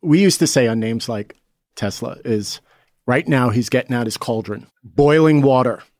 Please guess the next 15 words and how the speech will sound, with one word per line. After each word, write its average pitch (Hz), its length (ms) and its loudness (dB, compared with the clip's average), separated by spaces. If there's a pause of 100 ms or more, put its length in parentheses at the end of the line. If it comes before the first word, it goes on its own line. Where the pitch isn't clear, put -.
(120)
and 143 140 2
he's 175 220 4
about 147 360 2
to 139 100 -2
create 139 460 2
the 127 60 -2
greatest 139 580 2
alchemy 110 540 0 (120)
known 123 380 4
to 127 140 0
mankind, 117 680 0 (380)
to - 80 0
make 110 200 2
the 107 100 -6
quarter. - 320 -8